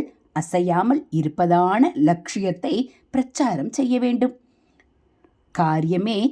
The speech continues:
பண்ணாமல் இருந்து கொண்டிருக்கும் நாம் ஓயாமல் காரியம் பண்ணிக்கொண்டிருக்கிற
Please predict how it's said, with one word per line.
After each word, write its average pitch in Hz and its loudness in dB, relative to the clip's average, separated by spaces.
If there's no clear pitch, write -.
பண்ணாமல் 180 2
இருந்து 175 0
கொண்டிருக்கும் 165 0
நாம் 196 2
ஓயாமல் 185 2
காரியம் 277 0
பண்ணிக்கொண்டிருக்கிற 156 0